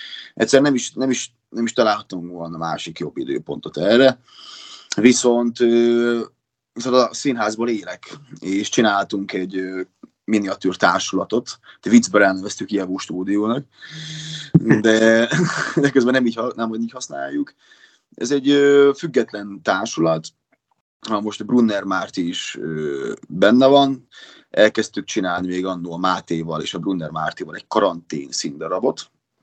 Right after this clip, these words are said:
Nagyon sokat játszottuk. Ö, három szereplő volt benne, egy pap, azt hát voltam én, hajléktalan volt a Máté, és a kurva pedig a Brunner Márti.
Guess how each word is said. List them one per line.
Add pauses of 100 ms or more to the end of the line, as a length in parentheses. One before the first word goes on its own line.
(440)
Nagyon
sokat
játszottuk. (800)
Ö,
három
szereplő
volt
benne, (100)
egy
pap, (540)
azt
hát
voltam
én,
hajléktalan
volt
a
Máté,
és
a (420)
kurva (100)
pedig
a
Brunner
Márti.